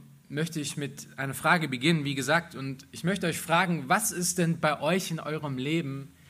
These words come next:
wirklich erste Priorität? Was steht in eurem Leben an erster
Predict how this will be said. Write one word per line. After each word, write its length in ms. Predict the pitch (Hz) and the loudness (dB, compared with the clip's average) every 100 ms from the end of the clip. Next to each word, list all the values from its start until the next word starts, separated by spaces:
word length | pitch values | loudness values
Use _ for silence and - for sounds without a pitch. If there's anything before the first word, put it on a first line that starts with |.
| - | -18
wirklich 580 | 117 120 170 165 127 - - _ | -8 -4 -4 -4 -8 -8 -14 _
erste 560 | 151 175 180 - 139 123 - | -2 0 0 -2 -6 -8 -12
Priorität? 760 | - 135 131 120 113 120 117 - _ _ _ _ _ | -8 -6 -4 -8 -12 -14 -16 -18 _ _ _ _ _
Was 300 | 127 185 226 | 2 2 4
steht 460 | - - 170 175 - - - - - _ _ - | 0 0 0 0 -4 -16 -20 -20 -20 _ _ -4
in 140 | 139 | -4
eurem 420 | 139 170 156 143 | 2 2 2 0
Leben 380 | 139 156 139 120 | 0 -2 -4 -6
an 480 | 120 113 113 - - | -2 0 0 -2 -2
erster 560 | 143 165 165 143 135 | 0 2 0 -2 -6